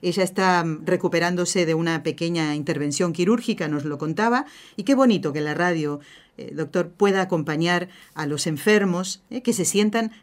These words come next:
acompañados, que no se sientan solos. Y nosotros estamos haciéndolo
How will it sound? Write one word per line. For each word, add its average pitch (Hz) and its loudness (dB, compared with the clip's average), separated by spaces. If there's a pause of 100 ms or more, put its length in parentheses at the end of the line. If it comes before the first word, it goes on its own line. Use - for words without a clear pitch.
acompañados, 226 0
que 170 -6
no 185 0
se 262 -2
sientan 285 0
solos. 214 -2 (240)
Y 214 -2
nosotros 196 -2
estamos 202 0
haciéndolo 214 0